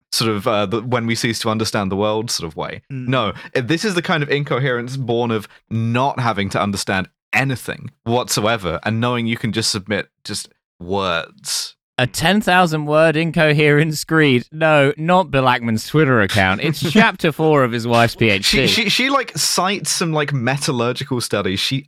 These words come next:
Speaker 1: never makes reference to beyond, like, weird digression about samurai swords. And if you've seen her tweets,
Speaker 3: Yes.
Speaker 1: too, uh, it, it, she's kind of like, she's like stem Zenny Jardin.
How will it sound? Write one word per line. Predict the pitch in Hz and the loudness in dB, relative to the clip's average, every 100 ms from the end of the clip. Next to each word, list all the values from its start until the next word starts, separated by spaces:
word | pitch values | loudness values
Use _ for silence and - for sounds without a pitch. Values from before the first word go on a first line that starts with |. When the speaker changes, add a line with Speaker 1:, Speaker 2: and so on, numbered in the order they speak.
| - | -6
Speaker 1:
never | 120 135 170 | -2 -2 -2
makes | 165 151 135 | -2 -4 -2
reference | 131 139 123 - | -4 -4 -8 -6
to | 120 104 - - 117 | -4 -4 -6 -14 -6
beyond, | 131 127 131 139 139 | -4 0 0 -2 -2
like, | 127 117 117 - | -2 -2 -4 -8
weird | 113 101 120 143 151 | -8 -2 0 -2 -4
digression | 156 123 117 104 113 131 | -2 -2 0 -2 -2 -4
about | 110 107 - | -2 -2 -2
samurai | - - 107 110 104 90 85 | -2 -2 -2 -2 -2 -2 -4
swords. | - 98 87 92 - - - | -6 -6 -6 -8 -10 -8 -4
And | 156 | -4
if | 156 | -4
you've | 185 | -4
seen | - - 214 262 | -2 -2 -2 -2
her | 220 180 | -2 -2
tweets, | - - 160 160 | -2 -6 -2 0
Speaker 3:
Yes. | 143 - 156 - - - - | 0 -4 -4 -4 -6 -14 -6
Speaker 1:
too, | - 165 107 85 - _ _ _ | -2 0 -2 -4 -8 _ _ _
uh, | 143 139 135 131 | -4 -2 -2 -2
it, | 147 143 | -2 0
it, | 156 151 | -2 -2
she's | - 175 - | -2 -2 -4
kind | - 202 370 | -4 -2 -2
of | - | -2
like, | 180 143 190 - _ _ _ - | -2 -2 -4 -10 _ _ _ -4
she's | 165 | -2
like | 190 220 | -2 -2
stem | - - - 127 160 | -2 -4 -2 -2 0
Zenny | 151 123 117 139 131 | -2 0 0 0 -2
Jardin. | 98 85 92 127 175 | -2 0 0 -4 -8